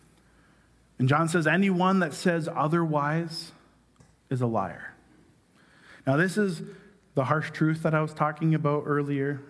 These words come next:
and this is the reason why I was nervous. Because our love from God shows in how we treat the others around us. And this is why John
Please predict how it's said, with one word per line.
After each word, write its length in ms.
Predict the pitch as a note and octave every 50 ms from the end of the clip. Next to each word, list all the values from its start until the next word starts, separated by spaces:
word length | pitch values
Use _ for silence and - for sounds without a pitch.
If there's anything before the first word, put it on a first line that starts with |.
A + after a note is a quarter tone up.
| -
and 100 | - C3+
this 140 | C3+ C3 B2
is 140 | D3 C3+ B2
the 80 | B2+
reason 280 | C3 C3+ C3 B2 B2+ B2+
why 200 | B2 A#2+ A#2+ B2
I 100 | B2 B2
was 260 | B2 B2 A#2+ A#2+ A#2+
nervous. 460 | A#2 G#2+ F#2+ D#2 C2+ - - - - - - - _ _ _ _ _ _ _ _ _ _ _ _ _ _ _ _ _ _ _ _ _ _ _ _ _ _ _ _ _ _ _ _ _ _ _ _ _ _ - - - - -
Because 240 | - B2+ D3 D3 C#3
our 220 | C#3+ D3+ E3+ F#3+
love 500 | F#3+ F3 E3+ E3 E3 E3+ F3 E3 D#3+ - - - - - -
from 340 | - - - D#3+ E3 E3+ E3+
God 380 | D#3 D3 C3 B2 B2+ C3 C3+ B2
shows 500 | - - D3+ C#3 D3 D3+ D#3 D#3 D#3 - C#3+ B2+ - - - - - _ _ _ _ _ - - -
in 120 | C#3+ C3+ C3+
how 280 | B2 A2+ C3 C3 C3
we 180 | C3 B2+ C3 B2+
treat 480 | B2 - - - B2+ B2+ B2+ B2 - - - - - _
the 140 | - C3 B2+
others 400 | A#2 B2 A2+ A#2 A#2 A2 G#2+ -
around 380 | A2 G2 A2 G#2 G2+ G2+ G2 -
us. 300 | B1 - - - - - - - _ _ _ _ _ _ _ _ _ _ _ _ -
And 80 | A#2+ C#3
this 160 | D3 C3 D#3+
is 120 | D#3 C3+
why 220 | C3+ C#3 C3+ C#3 C3+
John 340 | B2+ C3 A#2 A#2 A#2 A2+